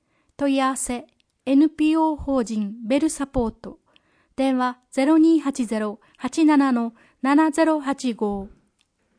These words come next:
市、芸術祭絵画展、洋画展。開催期間、七月七日木曜から十日日曜。日本画展。開催期間、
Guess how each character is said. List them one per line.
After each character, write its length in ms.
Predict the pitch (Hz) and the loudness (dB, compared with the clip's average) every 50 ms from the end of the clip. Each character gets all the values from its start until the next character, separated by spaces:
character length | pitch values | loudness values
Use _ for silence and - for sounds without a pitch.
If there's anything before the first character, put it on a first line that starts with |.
| _ _ _ _ _ _ - | _ _ _ _ _ _ -16
市、 400 | - - - - 269 254 254 - _ _ _ _ _ - | -14 -10 -8 -6 -6 -6 -6 -8 _ _ _ _ _ -2
芸 240 | 302 311 320 320 302 | 0 2 2 2 2
術 180 | 320 302 - | -2 -4 -6
祭 260 | - - - 302 302 285 | -6 -2 0 0 0 0
絵 260 | - - 302 311 285 | -2 -2 0 2 2
画 160 | 269 262 262 | 2 2 0
展、 340 | 262 - 214 208 196 196 214 _ _ _ _ _ _ _ _ _ _ _ - | -4 -6 -6 -6 -6 -8 -10 _ _ _ _ _ _ _ _ _ _ _ -2
洋 200 | 262 285 311 311 | 2 4 6 6
画 160 | 294 285 277 269 | 6 4 4 0
展。 360 | - 220 208 196 190 226 262 _ _ _ _ _ _ _ _ _ _ _ - | -2 -6 -6 -6 -8 -10 -14 _ _ _ _ _ _ _ _ _ _ _ -8
開 180 | - 302 302 302 | -2 -2 -2 -2
催 260 | - - 302 294 285 | 0 0 0 0 -2
期 160 | 294 - - | -4 -8 -8
間、 300 | - 226 220 214 214 247 _ _ - | -6 -6 -6 -6 -8 -12 _ _ -20
七 240 | - - - 302 | -20 -10 -4 2
月 240 | 277 320 311 311 294 | 2 2 2 4 4
七 240 | 277 294 277 277 277 | 4 4 4 4 2
日 220 | 277 285 262 262 | 2 -2 -2 -2
木 320 | 254 254 262 262 - - 294 | 0 -2 -2 -2 0 0 2
曜 180 | 294 285 277 | 2 2 0
か 140 | 277 277 269 | 0 -2 -2
ら 200 | 262 277 285 277 _ _ _ - | -2 -2 -2 -6 _ _ _ -4
十 200 | 269 277 269 254 | -2 0 -2 -2
日 220 | 269 - 277 285 285 | -2 -4 -4 -2 0
日 380 | 262 254 254 254 - - 226 | 2 2 2 0 -2 -6 -4
曜。 320 | 220 208 196 185 180 208 - _ _ _ _ _ _ _ _ _ _ _ _ - - | -4 -4 -4 -6 -8 -10 -14 _ _ _ _ _ _ _ _ _ _ _ _ 0 4
日 120 | 277 285 | 6 6
本 240 | 269 285 311 311 302 | 8 8 8 6 6
画 140 | 277 254 240 | 4 2 0
展。 320 | - 226 208 202 196 214 - _ _ _ _ _ _ _ _ - | -4 -6 -6 -6 -8 -10 -14 _ _ _ _ _ _ _ _ -6
開 200 | - 311 311 320 | -2 0 0 0
催 260 | - - 311 311 294 | 2 2 2 2 0
期 120 | - - - | -2 -6 -6
間、 320 | - 226 220 220 220 | -4 -4 -4 -4 -6